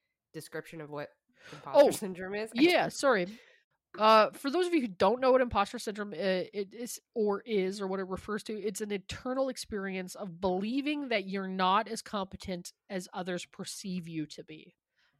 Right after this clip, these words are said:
Speaker 2: So while this definition is usually narrowly applied to intelligence and achievement, it has links to professionalism and, and,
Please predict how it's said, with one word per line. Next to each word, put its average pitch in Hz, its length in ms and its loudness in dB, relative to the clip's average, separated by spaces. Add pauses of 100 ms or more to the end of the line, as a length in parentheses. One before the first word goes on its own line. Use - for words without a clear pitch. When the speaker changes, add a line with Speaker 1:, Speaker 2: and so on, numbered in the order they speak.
(300)
Speaker 2:
So - 140 -2
while 208 200 4
this 208 140 -6
definition 202 500 -6
is 185 180 -8
usually 247 480 -2
narrowly 202 540 -2
applied 247 440 -2
to 226 140 -2
intelligence 196 640 -4
and 190 120 -4
achievement, 208 680 -4
it 185 180 -2
has 185 240 -2
links 180 360 -4
to 180 400 0
professionalism 185 880 -4
and, 165 300 -8
and, 165 320 -14